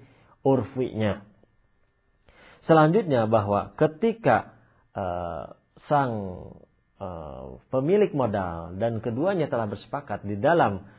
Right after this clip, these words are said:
eh, jual beli, eh, dari modal yang dimiliki oleh pemilik modal tersebut, eh, pada jual beli tertentu yang sudah dikhususkan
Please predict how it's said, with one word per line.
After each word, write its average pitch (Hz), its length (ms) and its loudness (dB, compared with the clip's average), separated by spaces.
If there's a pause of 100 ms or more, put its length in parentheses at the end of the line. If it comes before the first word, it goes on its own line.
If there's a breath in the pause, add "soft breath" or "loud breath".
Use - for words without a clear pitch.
(340 loud breath)
eh, 80 480 -12
jual 123 400 6
beli, 135 480 2 (480)
eh, 90 1200 -16
dari 123 560 2
modal 139 480 4
yang 101 320 -2
dimiliki 104 480 -4
oleh 95 240 -8
pemilik 98 320 -8
modal 95 400 -6
tersebut, 95 560 -2 (720 soft breath)
eh, 92 160 -10
pada 139 640 6
jual 123 240 4
beli 120 240 2
tertentu 117 400 -2
yang 160 240 0
sudah 110 160 -2
dikhususkan 113 960 0